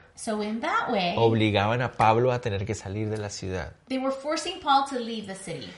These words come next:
Speaker 2: Porque mientras Pablo estuviera en la ciudad,
Speaker 1: Because as long as Paul was gonna be in the city,
Speaker 2: iban a seguir levantando alborotos.
Speaker 1: they were gonna keep causing uproar,
Speaker 2: Y a Jasón lo iban a mantener en la cárcel.
Speaker 1: and they were gonna put Jason in jail.
Speaker 2: Entonces, es una situación difícil para Pablo.
Speaker 1: So it, this is a very difficult situation for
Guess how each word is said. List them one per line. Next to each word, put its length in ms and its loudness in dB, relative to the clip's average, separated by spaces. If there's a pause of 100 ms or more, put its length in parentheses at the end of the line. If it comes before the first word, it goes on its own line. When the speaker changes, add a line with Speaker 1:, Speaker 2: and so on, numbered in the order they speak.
(120)
Speaker 2:
Porque 260 0
mientras 300 0
Pablo 280 8
estuviera 380 8
en 80 -4
la 60 -6
ciudad, 460 2
Speaker 1:
Because 340 -6
as 140 -4
long 260 -2
as 140 -6
Paul 340 2
was 160 -2
gonna 220 -8
be 180 -10
in 100 -6
the 100 -2
city, 440 -2
Speaker 2:
iban 160 2
a 80 2
seguir 280 4
levantando 420 6
alborotos. 680 2
Speaker 1:
they 140 -4
were 160 -6
gonna 260 -6
keep 480 -6
causing 380 -2
uproar, 640 -4
Speaker 2:
Y 80 0
a 60 0
Jasón 420 -4
lo 80 2
iban 180 4
a 60 4
mantener 340 0
en 100 0
la 100 0
cárcel. 340 -6
Speaker 1:
and 100 -2
they 100 -2
were 100 -2
gonna 200 -4
put 260 -6
Jason 400 -4
in 140 -6
jail. 300 -2
Speaker 2:
Entonces, 240 -2
es 40 -4
una 160 0
situación 400 0
difícil 460 0
para 240 -2
Pablo. 280 -6
Speaker 1:
So 260 -4
it, 280 -8
this 140 -8
is 180 -10
a 80 2
very 280 -2
difficult 400 -6
situation 640 -8
for 120 -10